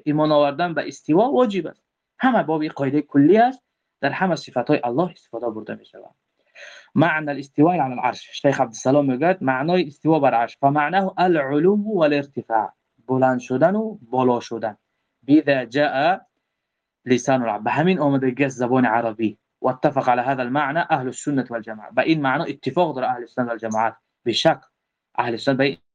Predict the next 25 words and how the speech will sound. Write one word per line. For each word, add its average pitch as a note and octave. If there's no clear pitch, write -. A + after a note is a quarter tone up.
اتفاق C3+
دارن، A#2+
به B2
معنی B2
علا A#2+
و A#2
ارتفع. -
اما D#3+
معنی D3+
استوا، G3+
استولا، C3+
والی C3+
شدن، G#3
اینا E3+
بعض F3+
اهل D3
بدعت C3
گفتگی C3
هست، A3
مثل C#3
اشعری A#2+
و B2+
ماتوریدی A#2+
و A#2+
بعضش، C3+